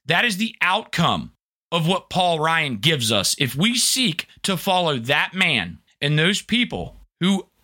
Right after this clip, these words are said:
follow the same guiding principles that he does, that do and enact the policies that he wants,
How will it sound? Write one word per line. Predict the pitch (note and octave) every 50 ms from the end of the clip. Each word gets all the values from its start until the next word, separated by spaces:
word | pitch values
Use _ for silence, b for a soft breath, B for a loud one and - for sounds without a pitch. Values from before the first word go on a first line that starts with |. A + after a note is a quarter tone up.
| G3+ -
follow | - - - G3+ G#3+ A#3 G#3+ F#3+ E3
the | D3 D#3
same | D3 - - G3 G3+ G#3 G3+ E3
guiding | C3+ F3 E3+ F#3 G3+ G3+ G#3+ G3+
principles | F3+ - - A#3 C4 B3 - E3+ C3+ - D3 C3+ B2+ A#2
that | C#3+ B2+ A#2
he | C#3+ G#3+ A#3
does, | F#3 D#3+ C3 A#2 G#2+ G2
that | - C#3+ B2+ A2+ G#2 G#2
do | B2+ G3+ A#3 A3+ E3+ C3+ C3+ - -
and | D3+ D#3 D3+
enact | D3+ D#3 F3+ G#3 F#3+ D#3 - - C3 B2+
the | D3+ C3+
policies | - - - F#3+ - B3 - - - - D#3 C3+ B2+ B2
that | D3 C3 A2+
he | - D3+ G#3 A3+ A3
wants, | F#3+ F#3+ G3+ B3 C#4+ - - - - - -